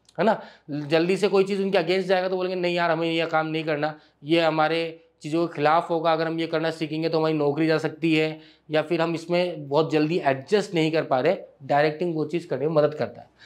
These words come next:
Sometimes employees hesitate to accept the changes, but through directing function the changes can be implemented more easily as while giving direction। The superior guide the subordinate that the changes will are better for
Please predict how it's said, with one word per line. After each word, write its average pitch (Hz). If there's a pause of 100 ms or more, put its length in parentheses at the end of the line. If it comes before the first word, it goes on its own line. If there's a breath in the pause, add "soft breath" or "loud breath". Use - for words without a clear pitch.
(220 loud breath)
Sometimes 190
employees 202
hesitate 185
to 208
accept 175
the 180
changes, 127 (520 soft breath)
but 190
through 196
directing 175
function 196
the 180 (100)
changes 180
can 180
be 175
implemented 180 (100)
more 185
easily 175
as 165
while 170
giving 151
direction। 160 (720 soft breath)
The 147 (100)
superior 196
guide 185
the 180
subordinate 175 (140)
that 156
the 165 (100)
changes 170 (140)
will 165
are 147 (100)
better 143
for 151